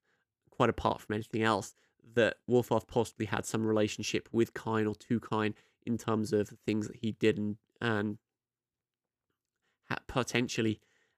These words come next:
um, potentially had done to him as well, given that he keeps coming back. It's possible that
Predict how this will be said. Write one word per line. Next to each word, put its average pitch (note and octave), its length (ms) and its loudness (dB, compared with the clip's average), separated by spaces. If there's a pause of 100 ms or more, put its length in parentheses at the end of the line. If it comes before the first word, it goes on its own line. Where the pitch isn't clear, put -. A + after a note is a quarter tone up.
(160)
um, G2+ 400 0 (1200)
potentially A#2+ 440 -2
had A2 260 -2
done A2 220 2
to A#2+ 180 2
him A2+ 160 0
as G#2 100 -2
well, G#2+ 260 2
given A2 200 -2
that G#2 80 -4
he A2 100 -4
keeps - 300 0
coming G#2+ 320 -6
back. - 400 2 (260)
It's A2 200 -2
possible A2 580 2
that G#2+ 220 2